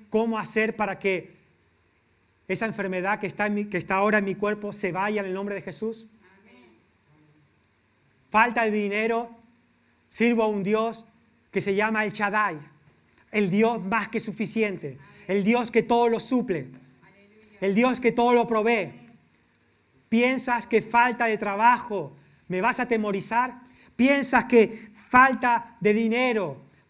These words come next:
va a hacer que me deprima? ¿Va a hacer que llore? ¿Piensas que esta pandemia que ha cerrado quizás tu empresa, que ha cerrado,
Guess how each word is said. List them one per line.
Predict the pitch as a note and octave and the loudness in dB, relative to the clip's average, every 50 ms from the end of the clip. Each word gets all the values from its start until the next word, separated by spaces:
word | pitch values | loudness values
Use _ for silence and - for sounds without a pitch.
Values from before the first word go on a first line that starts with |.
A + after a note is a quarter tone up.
| D#3+ | 2
va | E3 A#3+ | 4 4
a | B3+ | 4
hacer | B3 B3 - B3+ B3+ | 4 2 0 -2 0
que | C4 C4 | 0 0
me | A3+ A3+ G#3+ | 0 0 0
deprima? | G#3 G3 G#3 A3+ B3 C4 C4+ B3+ B3+ B3+ B3+ - - - _ - | -2 -2 0 0 0 0 0 -2 -4 -4 -8 -12 -18 -14 _ 4
¿Va | A#3 A#3+ | 6 6
a | |
hacer | A#3 - C4+ C4+ C4 | 6 6 4 4 4
que | C4 A#3 G#3+ F#3 | 6 6 4 6
llore? | D#3 G#3+ A#3 B3 C4 C4+ C4 C#4 C4+ - - _ _ _ _ _ _ _ _ _ | 6 4 4 6 4 4 2 -2 -4 -10 -20 _ _ _ _ _ _ _ _ _
¿Piensas | G#3+ A#3 C4 C#4 C#4+ C#4+ C#4 - B3 A#3 G#3 - - - - _ _ _ | 2 2 2 2 2 0 0 0 0 0 0 -2 -6 -14 -20 _ _ _
que | - A3+ A#3+ B3+ | 2 4 4 4
esta | G#3+ - C4+ G#3+ | 4 2 0 4
pandemia | A#3+ B3 A#3+ A3+ A3 A3+ B3+ C4+ C4+ C4 B3 A3+ G3 F3+ D#3+ C3+ - - - - - _ | 6 4 4 6 4 4 4 4 4 2 2 0 0 0 -2 -4 -8 -14 -20 -20 -20 _
que | - A3 A3 | 4 6 6
ha | A#3 A#3 | 6 6
cerrado | A#3 C4+ B3+ A3+ A3+ B3 C4 C#4 C#4 C4+ | 4 2 0 4 6 6 6 6 4 2
quizás | B3 G#3+ A3 B3+ B3+ B3+ | 0 -4 -2 -2 -4 -2
tu | B3+ C4 | -2 -2
empresa, | B3 A3 A#3 A#3 A#3+ A#3 A3+ G#3+ F3+ | -2 -2 -2 -2 -2 -2 -4 -6 -6
que | - - A3+ | 2 4 4
ha | A#3 | 4
cerrado, | A3+ B3 A#3 G#3+ G#3+ A#3 B3+ C#4 C#4 C4+ C4 | 4 2 0 2 4 8 8 8 8 6 4